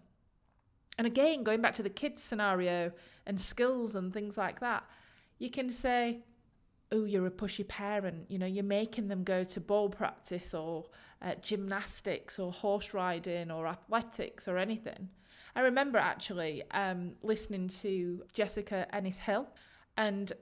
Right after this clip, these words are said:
for her, for her a-, athletics and ho-, all the amazing things that she's achieved, she actually did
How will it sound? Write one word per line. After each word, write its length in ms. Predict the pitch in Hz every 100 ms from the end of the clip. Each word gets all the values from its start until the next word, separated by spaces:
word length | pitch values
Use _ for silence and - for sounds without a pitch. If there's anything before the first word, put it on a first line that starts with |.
| _ - -
for 100 | 202
her, 240 | 233 240
for 140 | 233
her 320 | 214 190 185 -
a-, 280 | 180 - 202
athletics 640 | 185 226 233 180 151 -
and 120 | 185
ho-, 260 | 190 180 - -
all 140 | 202
the 120 | 196
amazing 520 | 190 190 208 214 202
things 240 | 190 202 196
that 120 | -
she's 200 | 190 185
achieved, 580 | 180 - 285 147 156 - - -
she 260 | - 254 294
actually 720 | 254 - 233 202 190 185 -
did 180 | 233 233